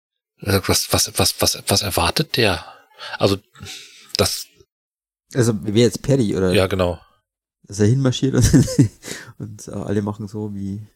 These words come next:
Speaker 2: wie er meint, oder was meinst du? Also
Speaker 1: Ja, genau, irgendwie, ne, weil, weil sie werden ja dann verhaftet, relativ
Speaker 2: Mhm.
Speaker 1: fix, und denken sich, ja, ja, der,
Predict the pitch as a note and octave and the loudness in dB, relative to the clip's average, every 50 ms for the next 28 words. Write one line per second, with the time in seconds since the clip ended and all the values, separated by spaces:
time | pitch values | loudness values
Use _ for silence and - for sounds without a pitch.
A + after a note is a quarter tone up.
0 | _ _ _ _ _ _ _ _ _ _ _ _ _ _ _ _ _ - G#2 G2+ | _ _ _ _ _ _ _ _ _ _ _ _ _ _ _ _ _ 0 2 4
1 | F#2 G2 G#2+ A2+ G#2+ - G2 G2 F#2 G2 G2+ A2+ A#2 - - G#2+ G#2 - G2 G2+ | 6 6 6 6 4 4 4 4 4 4 4 2 0 0 -2 -6 -4 0 2 4
2 | G2+ G#2 A2 G#2 A2+ A2+ A#2 A#2+ A2 A2+ A2 A2 A2+ G#2+ A2 A2 G#2+ A2+ A#2 G2+ | 4 4 2 0 2 2 2 0 0 -2 -2 -2 -2 -4 -4 -4 -4 -4 -2 0
3 | G#2 G#2 G#2+ G#2+ G2+ G2+ G2 G#2 G2+ G2 F#2+ F#2+ F#2 G2 G#2 G2 G2 F#2 F2+ E2+ | 2 2 2 0 0 0 0 0 0 -2 -4 -2 0 0 2 2 0 -2 -2 -4
4 | - - - E2 - - - F#3+ - - - - - - - - - - - _ | -2 -2 0 0 2 2 0 0 -2 -2 -12 -16 -18 -18 -20 -20 -20 -20 -20 _
5 | - A#2+ A#2+ A#2 A#2+ B2 - - - F#3 - - - - - - _ - - - | 0 2 4 4 4 2 2 0 -2 0 0 0 -2 -2 -4 -8 _ -20 -20 -20
6 | - _ - G#2+ G2 G#2 G#2+ G#2 G#2 G2 F2+ F#2 - - G2+ F#2 G2+ G2 G#2 G#2 | -14 _ -4 -2 2 2 0 0 0 -4 -4 -4 -4 -2 -2 0 2 2 2 2
7 | G#2+ G2 - | 2 0 0